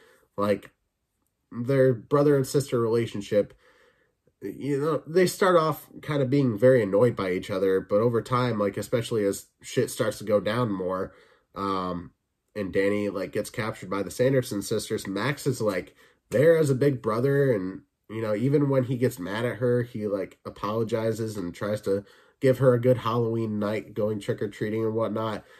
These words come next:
He's just a really good big brother, so I, I like seeing stuff like that,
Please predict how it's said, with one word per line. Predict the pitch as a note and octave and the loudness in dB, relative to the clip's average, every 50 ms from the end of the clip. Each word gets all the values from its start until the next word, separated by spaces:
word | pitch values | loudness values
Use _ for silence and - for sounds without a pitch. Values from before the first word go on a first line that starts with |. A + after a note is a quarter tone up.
| - - _ _ | -20 -20 _ _
He's | - F#3 F#3 - | 0 0 2 2
just | - G3+ G3+ - | 0 -2 0 0
a | E3+ | 0
really | D3+ D3+ D3+ D3 C3+ | 2 2 2 2 0
good | G#2+ B2+ B2 A#2+ G#2+ | 0 0 -2 0 0
big | A#2 G#2+ G2 F#2+ | -2 -4 -4 -4
brother, | - F#2+ F2+ F2+ F2+ F2+ F2+ | -6 -4 -4 -4 -4 -4 -6
so | F2 - - G2+ F#2 F#2 F2+ - _ _ _ _ _ _ - | -6 -8 -6 -6 -6 -6 -8 -10 _ _ _ _ _ _ -14
I, | F2+ - A2+ B2+ | -12 -10 -6 -2
I | |
like | D3 C#3+ C#3+ B2+ A#2+ | 0 2 2 2 0
seeing | - - A2 G2+ G2+ G2 | -2 -6 -6 -6 -6 -6
stuff | - - G#2 F#2 - - | -6 -8 -8 -8 -6 -6
like | F#2 F2+ F2 - | -8 -8 -8 -10
that, | - E2+ E2+ F2+ F2 - | -10 -10 -10 -10 -12 -14